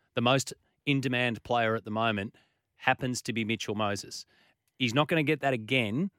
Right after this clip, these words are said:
more than likely, in a year's time, for instance. It'll be the next most in-demand player. So if you can, if you can find that spot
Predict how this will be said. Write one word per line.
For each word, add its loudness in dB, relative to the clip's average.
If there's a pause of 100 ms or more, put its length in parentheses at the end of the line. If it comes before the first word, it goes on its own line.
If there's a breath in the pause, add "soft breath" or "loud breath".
(300)
more 0
than -4
likely, -2 (340 soft breath)
in -2
a 2
year's 0
time, -4
for -14
instance. -10
It'll -2
be 0
the -2
next -4 (100)
most -6
in-demand -8
player. -8 (380 soft breath)
So 2
if 2
you 2
can, 0
if -6
you 0
can -2
find 4
that 2
spot 2